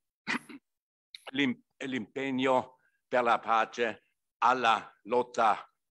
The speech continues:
eh, al cambiame-, eh, al cambiamento climatico. Credo che noi, eh, come sinistra abbiamo delle proposte che superano anche il modello neoliberale, neoliberista,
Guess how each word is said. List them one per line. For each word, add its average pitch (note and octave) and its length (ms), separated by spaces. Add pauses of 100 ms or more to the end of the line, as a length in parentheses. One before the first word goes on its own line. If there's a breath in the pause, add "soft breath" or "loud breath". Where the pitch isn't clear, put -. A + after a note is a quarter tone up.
(140)
eh, A2 400
al G#2+ 300
cambiame-, G2+ 580
eh, G#2+ 80
al G2+ 640
cambiamento F#2+ 880
climatico. G2 680
Credo B2+ 380
che - 120
noi, A2+ 300
eh, - 520
come A2+ 220
sinistra B2 580
abbiamo B2 640
delle A#2 320
proposte B2+ 1000 (480)
che C3 320
superano A#2+ 960
anche B2 360
il A2+ 180
modello A#2 840
neoliberale, A2+ 1040 (220 loud breath)
neoliberista, A#2+ 1200